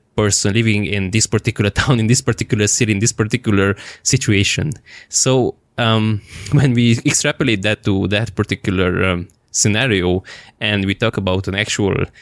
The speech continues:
human who has actual life, um, issues and all that, then I think in a way it becomes exercise in futility, 'cause,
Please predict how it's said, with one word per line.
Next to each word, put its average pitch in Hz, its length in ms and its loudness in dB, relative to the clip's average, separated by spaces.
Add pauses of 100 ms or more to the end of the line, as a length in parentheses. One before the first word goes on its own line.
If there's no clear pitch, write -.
(100)
human 107 440 0
who 101 260 -4
has 101 240 -2
actual 104 340 0
life, 98 640 -4
um, 90 340 -8 (260)
issues 101 400 -2
and 95 80 -2
all 92 100 -2
that, 95 200 -2
then 127 280 -2 (520)
I 120 100 -2
think 170 320 -2
in 143 80 0
a 117 40 2
way 120 140 0
it 104 100 -4
becomes 107 360 -2
exercise 110 500 -2
in 104 100 0
futility, 98 680 -2
'cause, 101 380 -2